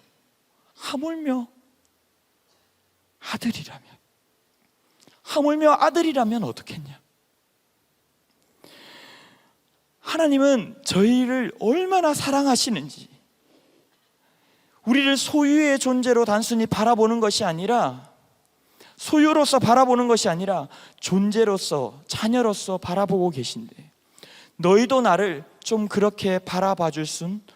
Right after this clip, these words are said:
없겠니?" 물으시는 것입니다. 자녀이면 또한 상속자, 곧 하나님의 상속자요, 그리스도와 함께한 상속자니. 여러분, 우리는 자꾸만 해서 무-, 그래서 무엇을 주실 건가요?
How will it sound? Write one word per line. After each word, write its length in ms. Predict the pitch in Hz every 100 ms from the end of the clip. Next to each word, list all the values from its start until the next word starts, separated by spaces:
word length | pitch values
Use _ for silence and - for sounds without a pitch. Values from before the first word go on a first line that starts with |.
| _
없겠니?" 960 | - 123 - 196 185 180 175 190 123 - _ _ _ _ _ _
물으시는 600 | - 127 143 147 - 160
것입니다. 420 | 117 107 - 117 - _ _ _ _ - - - - - - -
자녀이면 680 | 175 202 226 226 226 226 226
또한 280 | 220 220 226
상속자, 720 | - 254 247 220 - 214 214
곧 160 | 220
하나님의 480 | - 285 269 254 226
상속자요, 720 | 220 247 240 220 190 147 131 131 - -
그리스도와 600 | - 208 220 - 226 202 190
함께한 560 | 240 226 214 180 170
상속자니. 680 | 175 220 214 165 - 117 120 - _ _ _ _ _ _ _ _ _ _ _ _ _ _ _ _ _ _ - - - -
여러분, 220 | 226 254 247
우리는 240 | 254 254
자꾸만 460 | - 226 254 254 233
해서 400 | 220 254 226 190
무-, 280 | 185 233
그래서 280 | 247 262 277
무엇을 580 | 220 196 - 240 - 269
주실 280 | 220 - 233
건가요? 540 | 180 147 131 - 143